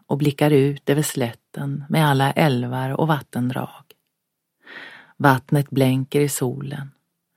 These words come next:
Friska gröna örter spirar mellan grus och småsten. Det har blivit vår. Kamiren är gammal och har långt vitt hår som växer ihop med hans skägg.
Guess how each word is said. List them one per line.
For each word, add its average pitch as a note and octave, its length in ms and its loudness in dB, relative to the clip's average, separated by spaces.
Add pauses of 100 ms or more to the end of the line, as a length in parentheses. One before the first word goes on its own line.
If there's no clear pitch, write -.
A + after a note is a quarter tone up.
(120)
Friska C#3+ 560 0
gröna C#3 480 4
örter C3 560 -2
spirar C3 640 0
mellan C#3 320 2
grus C3+ 440 -2
och D3 80 0
småsten. C#3 840 -4 (600)
Det C3 100 -2
har C3 60 2
blivit C3 340 -2
vår. C#3 480 -2 (1500)
Kamiren F3+ 640 8
är F3+ 60 4
gammal C#3 520 2
och D#3 140 0
har D#3+ 80 6
långt D#3 460 2
vitt C3+ 300 -4
hår B2+ 440 -4
som D3+ 180 0
växer C#3+ 340 0
ihop C#3+ 420 -2
med B2+ 100 -4
hans C#3+ 200 -2
skägg. - 320 -12